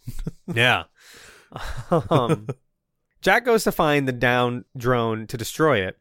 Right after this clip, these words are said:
Speaker 2: but witnesses another bubble ship exactly like his land and a technician trying to fix it. Jack runs to stop him, but is shocked to find the technician is another Jack,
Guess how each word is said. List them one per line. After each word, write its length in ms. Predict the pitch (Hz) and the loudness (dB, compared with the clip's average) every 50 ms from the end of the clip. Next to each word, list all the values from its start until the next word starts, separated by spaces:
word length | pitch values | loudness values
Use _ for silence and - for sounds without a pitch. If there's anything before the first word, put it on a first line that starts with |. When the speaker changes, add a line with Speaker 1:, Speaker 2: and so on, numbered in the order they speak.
| _ _ - | _ _ -2
Speaker 2:
but 200 | 139 131 - - | -2 -2 -2 -2
witnesses 500 | - 160 208 226 220 190 - 175 143 139 | 0 0 0 2 0 0 0 0 0 0
another 420 | 151 123 127 127 175 254 330 202 | -2 -4 0 0 2 2 2 2
bubble 260 | 127 123 117 113 120 | 2 2 2 2 0
ship 280 | 117 - - 120 - - - - - _ | -2 -2 -4 -4 -4 -4 -10 -16 -8 _
exactly 560 | 131 123 110 110 113 135 131 156 196 - 226 | -8 -6 -6 -4 0 2 2 2 2 -2 -6
like 240 | 226 254 240 214 - | -6 -6 -6 -6 -2
his 240 | - 220 202 175 151 | 0 0 0 0 -2
land 460 | 139 147 180 214 180 127 104 101 107 - - _ _ - _ | -2 -2 -2 -2 -2 -2 -4 -6 -8 -14 -18 _ _ -16 _
and 120 | - 131 | -4 -4
a 60 | 127 117 | -4 -4
technician 600 | - - 113 - - 156 185 185 - 202 170 147 | -4 -8 -8 -4 -2 -2 -2 0 0 -2 -2 -2
trying 260 | - - 143 135 135 | 0 0 0 0 0
to 100 | - - | -2 -6
fix 300 | - - 127 113 - - - | -4 -2 -2 -2 -2 -8 -10
it. 120 | - - _ _ _ _ _ _ _ _ _ _ _ _ | -12 -12 _ _ _ _ _ _ _ _ _ _ _ _
Jack 300 | _ - 165 170 180 - | _ 2 2 2 2 0
runs 240 | - 170 180 180 170 - | 0 -2 0 0 -2 -4
to 60 | 139 | -6
stop 360 | - - 170 175 196 202 - | -2 2 2 4 4 2 0
him, 180 | 147 110 107 - - _ _ _ | -4 -6 -6 -10 -14 _ _ _
but 100 | - 120 | -4 -4
is 60 | 117 | -4
shocked 300 | - - 202 208 233 - | -2 0 0 0 2 0
to 60 | - | -4
find 200 | 160 - 160 143 | -4 -2 -2 -2
the 60 | 135 127 | -2 -4
technician 460 | - 135 - 131 135 131 - 139 - | -6 -6 -6 -6 -6 -6 -6 -8 -8
is 160 | - 127 117 | -8 -8 -8
another 340 | 120 113 113 135 139 143 131 | -8 -6 -4 -4 -2 -2 -2
Jack, 440 | 110 104 131 143 135 104 92 - - | -2 0 2 2 2 2 0 -4 -12